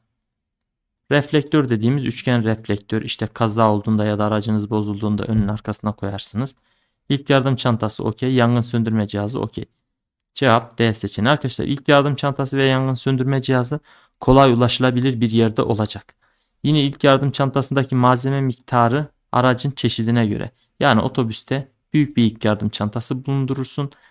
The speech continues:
otomobilde daha küçük. Aynı şekilde yangın söndürme cihazı da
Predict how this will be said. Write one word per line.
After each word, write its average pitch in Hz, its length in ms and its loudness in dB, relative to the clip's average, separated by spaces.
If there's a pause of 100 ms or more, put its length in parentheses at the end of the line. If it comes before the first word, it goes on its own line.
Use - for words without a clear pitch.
(140)
otomobilde 117 680 2
daha 127 200 2
küçük. - 400 -18 (600)
Aynı 143 240 4
şekilde 120 380 -2
yangın 123 280 4
söndürme 117 480 0
cihazı 107 380 -4
da - 220 -12